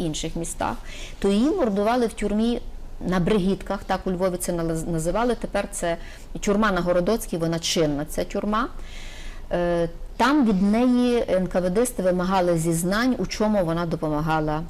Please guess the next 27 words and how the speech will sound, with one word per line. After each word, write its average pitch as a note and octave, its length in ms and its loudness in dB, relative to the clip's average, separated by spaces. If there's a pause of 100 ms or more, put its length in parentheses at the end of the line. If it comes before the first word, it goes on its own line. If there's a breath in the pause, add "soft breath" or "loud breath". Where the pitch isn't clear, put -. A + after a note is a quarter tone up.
Шептицькому. - 840 -6
Вони G3+ 380 2
її C4 180 4
збили G#3 540 2
на G#3+ 160 0
квасне F#3 440 -2
ябко, E3+ 400 0
ця E3 200 0
жінка A#3 340 2
на F#3 140 -2
собі G#3 300 0
не E3+ 120 2
мала E3+ 340 2
живого E3 420 -2
місця. D#3+ 440 -2 (800 loud breath)
І E3+ 100 -2
щоразу A3+ 520 2
її A#3 120 4
забирали G#3 460 4
на F#3+ 120 0
допити, B3 580 0
а F3+ 100 2
зранку G#3+ 440 2
приносили G3 600 0
просто A3+ 400 0
понівечене E3 600 -4
тіло. - 340 -8